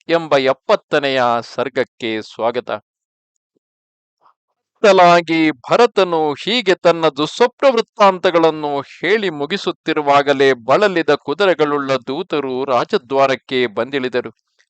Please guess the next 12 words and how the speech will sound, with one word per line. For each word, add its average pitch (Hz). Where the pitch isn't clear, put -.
ಅಯೋಧ್ಯೆಯಲ್ಲಿ 147
ನಡೆದಿರುವ 139
ಯಾವ 131
ವಿಷಯವೂ 220
ಅರಿಯದಂತಹ 151
ಭರತನಿಗೆ 143
ಕನಸಿನಲ್ಲಿ 202
ಕಂಡ 175
ಆ 160
ದುಸ್ವಪ್ನಗಳಿಂದಾಗಿಯೇ 156
ಆತ 143
ಚಿಂತಾಕುಲನಾಗಿರುವನು. 135